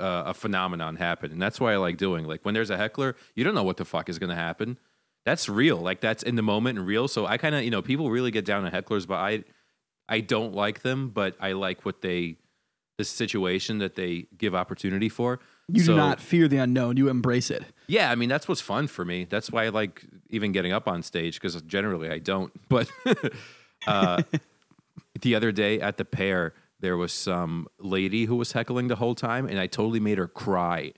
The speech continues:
Speaker 1: Like, I made her fucking
Speaker 2: What'd you
Speaker 1: cry
Speaker 2: say to her?
Speaker 1: throughout the whole set. Um, she was
Speaker 2: Cry as in cry laughing, or cry as in, like, you shut her down so hard that it hurt her
Speaker 1: No, she
Speaker 2: feelings?
Speaker 1: was sobbing. <laughs>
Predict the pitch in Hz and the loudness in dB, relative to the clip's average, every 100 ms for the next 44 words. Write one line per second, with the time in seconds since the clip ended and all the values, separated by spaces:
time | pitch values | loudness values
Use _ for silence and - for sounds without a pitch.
0 | _ _ 104 104 107 107 117 120 - - | _ _ -6 -2 0 2 2 0 -2 -2
1 | - 226 202 180 - 339 339 160 113 117 | 2 4 6 4 6 6 6 4 2 2
2 | 110 - 101 107 - 101 120 - - - | 2 0 0 0 0 0 0 -4 -16 -20
3 | _ _ 110 101 98 98 95 82 - _ | _ _ 0 2 2 2 0 -4 -10 _
4 | - - 123 120 117 113 113 107 107 101 | -6 -2 2 2 2 0 0 0 0 0
5 | 95 - - - _ _ _ _ _ _ | -2 -8 -14 -20 _ _ _ _ _ _
6 | - 190 220 202 185 160 175 139 160 226 | 0 4 4 4 2 2 2 4 2 2
7 | 240 156 175 151 147 139 131 143 - 147 | 0 2 2 4 2 2 2 2 4 4
8 | 139 139 131 143 131 131 123 117 113 135 | 4 2 2 2 2 2 0 2 4 4
9 | 110 87 139 135 123 - 98 104 104 82 | 4 4 4 4 2 0 2 2 2 -4
10 | - - - - - | -8 -20 -12 -8 -6